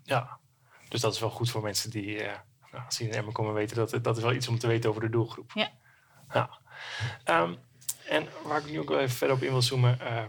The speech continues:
Speaker 1: Jasper, jij bent, eh, psychiater en, en, eh, behandelcoördinator bij Optimaal Leven. Ehm, en, eh, Cecile, jij zit bij fact. Ehm, het lijkt hetzelfde, alleen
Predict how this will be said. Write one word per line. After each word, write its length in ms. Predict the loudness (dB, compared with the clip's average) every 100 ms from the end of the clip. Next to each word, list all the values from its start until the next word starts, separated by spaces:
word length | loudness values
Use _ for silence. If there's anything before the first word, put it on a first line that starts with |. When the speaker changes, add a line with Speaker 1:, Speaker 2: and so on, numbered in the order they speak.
| -10
Speaker 1:
Jasper, 280 | -4 -2 2
jij 80 | 4
bent, 300 | 4 4 0
eh, 360 | -6 -6 -6 -10 -10
psychiater 540 | -4 2 2 2 -2
en, 160 | -8 -10
en, 340 | -10 -8 -8 -10
eh, 80 | -8
behandelcoördinator 720 | -2 0 2 4 6 6 4 2
bij 100 | -2
Optimaal 300 | 0 0 2
Leven. 340 | 2 2 -2 -4 _ _ _ -20 -18 -12 -8 -8
Ehm, 280 | -2 0 0 -4 -12 -14 -2
en, 320 | 2 2 0 -8 _ -20 -20 -16 -10 -4
eh, 80 |
Cecile, 420 | -2 2 4 6 4
jij 120 | 2
zit 140 | 0
bij 100 | -2
fact. 340 | 2 2 2 -6 -14 -18 -18 -2
Ehm, 260 | 0 0 -2 -6 -8 _ _ _ -20 _ _ -6 -6 _ _
het 140 | -4 4
lijkt 220 | 6 4
hetzelfde, 420 | 4 4 6 4
alleen 540 | 4 6 6 4 -2